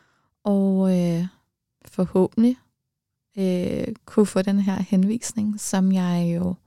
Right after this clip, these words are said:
virkelig <laughs> har taget tilløb til at, øh, at få. Og, øhm, jeg vil b-, lige back up en lille smule og fortælle, hvordan at dagene efter jeg optog sidste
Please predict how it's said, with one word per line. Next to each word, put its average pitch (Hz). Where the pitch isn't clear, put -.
virkelig 220
<laughs> 175
har 196
taget 185
tilløb 190
til 180
at, 185
øh, 190
at 196
få. 185
Og, 185
øhm, 175
jeg 185
vil 185
b-, -
lige 220
back 190
up 190
en 196
lille 190
smule 190
og 175
fortælle, 185
hvordan 180
at 175
dagene 175
efter -
jeg 185
optog -
sidste 214